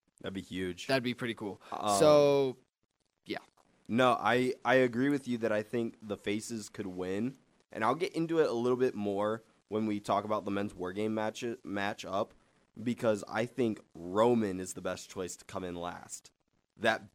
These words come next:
Speaker 1: big body tribal chief.
Speaker 2: Coming in white.
Speaker 1: Coming in white hot, not touched, match starts right when he enters the, his ring.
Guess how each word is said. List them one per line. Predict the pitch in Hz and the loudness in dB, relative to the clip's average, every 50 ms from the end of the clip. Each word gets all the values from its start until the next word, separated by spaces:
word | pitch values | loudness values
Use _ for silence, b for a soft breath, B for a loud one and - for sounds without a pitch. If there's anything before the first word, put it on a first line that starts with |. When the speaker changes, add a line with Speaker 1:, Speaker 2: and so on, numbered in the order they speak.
| _ | _
Speaker 1:
big | - 110 110 110 110 110 90 - | 0 0 2 2 0 -4 -8 -4
body | - 98 95 98 101 98 98 95 | 0 2 4 4 2 2 0 -6
tribal | 90 - - - 98 104 110 113 113 117 | -8 -10 -6 -2 0 0 0 0 -2 -4
chief. | 110 - - - 107 101 98 95 95 - _ _ _ _ _ _ _ _ _ _ _ _ _ _ _ _ - | -6 -6 -8 -8 -8 -6 -6 -8 -10 -12 _ _ _ _ _ _ _ _ _ _ _ _ _ _ _ _ -10
Speaker 2:
Coming | - 165 156 143 135 127 | -4 -2 -2 -2 -2 -2
in | 123 120 117 113 120 120 - _ _ _ _ _ _ - | -4 -6 -6 -8 -12 -16 -20 _ _ _ _ _ _ -6
white. | 120 113 107 85 - _ _ _ _ - | -4 -4 -4 -4 -8 _ _ _ _ -8
Speaker 1:
Coming | - 147 135 127 131 127 123 | 0 2 4 4 4 4 2
in | 120 117 113 110 104 - - - - - - 92 90 | 2 2 2 0 -2 -4 -8 -14 -16 -16 -14 -6 0
white | 101 104 120 139 - | 2 4 4 4 2
hot, | - - - 120 117 113 110 107 - _ _ _ _ - | -2 -4 0 4 4 4 4 2 -4 _ _ _ _ -8
not | - 104 113 117 113 120 - - | -2 0 4 4 4 4 4 0
touched, | - - 120 107 104 101 - - - - - | -4 0 2 2 2 2 0 -6 -14 -16 -14
match | - 98 104 104 104 107 - - | -6 -2 0 2 2 0 0 -4
starts | - - 113 101 95 92 - - | -4 2 2 2 2 2 -2 -2
right | 101 95 98 90 | -2 -2 0 0
when | 98 98 95 | -2 -4 -4
he | 90 - - - 113 113 107 101 | -6 -8 -12 -8 -4 -2 -2 0
enters | 92 92 90 - - 95 90 87 | -2 -2 -6 -6 -8 -8 -8 -8
the, | 92 95 - - - | -8 -10 -10 -8 -4
his | - 135 127 113 92 87 | -2 -2 -2 -2 -4 -8
ring. | 92 90 90 82 87 | -8 -8 -10 -10 -14